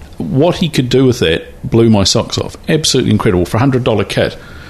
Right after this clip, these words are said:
you know, gave him something to do, think about things, read about how to do things,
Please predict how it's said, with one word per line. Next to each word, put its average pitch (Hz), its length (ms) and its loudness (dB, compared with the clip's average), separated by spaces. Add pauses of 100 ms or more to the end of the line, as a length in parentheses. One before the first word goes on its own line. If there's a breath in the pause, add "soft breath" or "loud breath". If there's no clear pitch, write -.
(180 loud breath)
you 127 80 2
know, 113 200 2
gave 110 200 2
him 101 60 2
something 113 220 -2
to 90 60 -2
do, 127 400 2
think 120 200 0
about 123 200 0
things, 110 300 0
read 110 180 2
about 104 140 2
how 107 100 2
to 95 60 0
do 110 200 2
things, 107 440 0